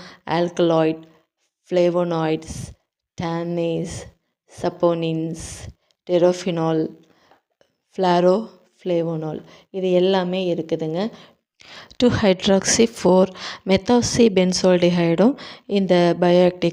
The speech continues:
காம்போனன்ட்ல இருக்குதுங்க. இந்-, இந்த கிழங்கு மேலும் புற்றுநோயை குணப்படுத்துறதுக்கும்,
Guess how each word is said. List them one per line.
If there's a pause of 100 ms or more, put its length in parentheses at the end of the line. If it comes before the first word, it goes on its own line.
காம்போனன்ட்ல (300)
இருக்குதுங்க. (480)
இந்-,
இந்த
கிழங்கு
மேலும்
புற்றுநோயை
குணப்படுத்துறதுக்கும்,